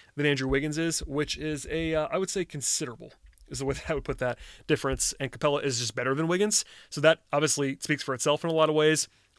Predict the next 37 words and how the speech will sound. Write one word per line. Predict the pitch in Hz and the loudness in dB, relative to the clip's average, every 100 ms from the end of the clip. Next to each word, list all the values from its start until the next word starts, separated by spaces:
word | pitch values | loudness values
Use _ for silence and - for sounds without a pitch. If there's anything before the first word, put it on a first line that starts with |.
| - | 4
Also, | 208 247 | 6 6
if | 170 | 6
you're | 165 | 6
Atlanta, | 151 151 151 147 | 4 4 2 2
this | 151 | -2
creates | - 156 170 | 2 2 4
a | |
hole | 156 185 | 4 4
at | |
center, | - 147 180 | 4 2 0
of | 160 | -2
course. | - 156 - - - - - _ _ | 2 2 2 0 -4 -20 -20 _ _
Conceivably, | 165 - 247 190 | 0 2 4 6
the | 151 | 6
Hawks | 160 - | 2 2
could | 135 | 2
draft | 143 147 | 2 2
Wiseman | 120 131 143 156 147 | 0 2 2 2 -2
at | |
number | 135 123 | -2 -2
two. | - 151 208 - - - _ - | 2 2 2 -4 -20 -20 _ 2
I | 151 | 6
wouldn't | 151 156 151 | 6 4 2
love | 143 143 147 143 | 4 4 4 2
doing | 151 151 | 2 4
that | 147 180 | 4 2
necessarily, | 156 147 151 160 180 214 | 0 0 2 4 4 2
but | 143 | 0
it's | 139 | 0
not | 160 | 0
insane | 156 135 139 151 | 0 2 2 2
if | 151 | 0
that's | 135 127 | -2 -4
part | - 139 | 0 0
of | 127 | 0
the | |
deal. | 123 131 175 | -2 0 0